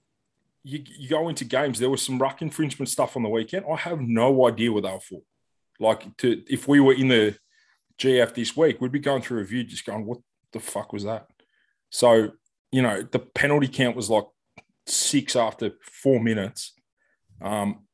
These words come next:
and it really set the tone for the day. I mean, I don't think anyone went over two phases.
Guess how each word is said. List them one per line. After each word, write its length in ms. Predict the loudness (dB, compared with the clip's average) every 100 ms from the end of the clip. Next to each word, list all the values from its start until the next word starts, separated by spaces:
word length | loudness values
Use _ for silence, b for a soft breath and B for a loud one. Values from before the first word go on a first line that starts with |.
| _ -2
and 160 | 0
it 140 | 0 2
really 220 | 4 4
set 220 | 4 2
the 80 | 0
tone 260 | -2 -2
for 100 | -2
the 80 | -6
day. 260 | 0 2 2
I 80 | 2
mean, 140 | 2
I 100 | 4
don't 180 | 2 0
think 180 | -2 -2
anyone 340 | 0 -2 0
went 140 | 0
over 180 | 0 -2
two 220 | -6 -6
phases. 500 | -4 -4 -4 -6 -20